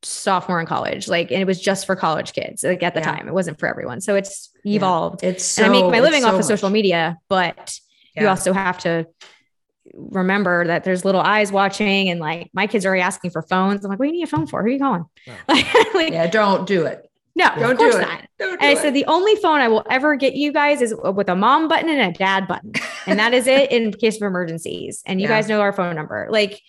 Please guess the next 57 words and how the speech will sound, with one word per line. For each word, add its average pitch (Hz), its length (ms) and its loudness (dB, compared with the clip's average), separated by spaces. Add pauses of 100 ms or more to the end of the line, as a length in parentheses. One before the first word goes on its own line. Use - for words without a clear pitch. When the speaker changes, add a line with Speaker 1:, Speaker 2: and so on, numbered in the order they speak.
(320)
Speaker 1:
there's, 240 280 0
you're 233 440 0
gonna 247 180 0
be 233 140 0
around 208 240 2
an 196 60 0
adult 190 340 0
at 180 100 -6
some 190 140 -4
point 190 240 -4
if 180 60 -6
you're 196 100 0
not 185 100 0
with 175 100 -2
me, 190 220 -2
with 175 80 -6
someone 180 220 -4
with - 80 -12
a - 20 -20
phone. - 240 -12 (180)
Speaker 2:
Oh, 160 60 -8
Speaker 1:
So 170 140 0
Speaker 2:
I 156 100 2
Speaker 1:
what 190 80 0
do 214 80 2
Speaker 2:
just, 226 100 4
Speaker 1:
you 214 60 0
need 175 60 0
Speaker 2:
I, 190 60 2
Speaker 1:
a 190 60 0
phone? 170 260 -10
Speaker 2:
I 190 40 -4
really, 190 600 0
really 170 340 -4
feel, 165 200 -10
I 180 100 -6
mean, 175 200 -8
like 185 240 -4
I 185 40 -14
say, 190 100 -10
I 202 140 -2
have 196 360 -6
eleven 170 640 -4
grandkids. 170 760 -10 (180)
My 165 120 -4
daughter 165 480 0
remarried 156 440 -6
and 151 240 -14
brought 156 320 -12
two 151 180 -10
more, 147 460 -10
uh, 147 280 -18 (180)
se-, - 160 -16
stepsons 160 500 -14
into 151 220 -14
her 143 80 -12
marriage. 147 320 -16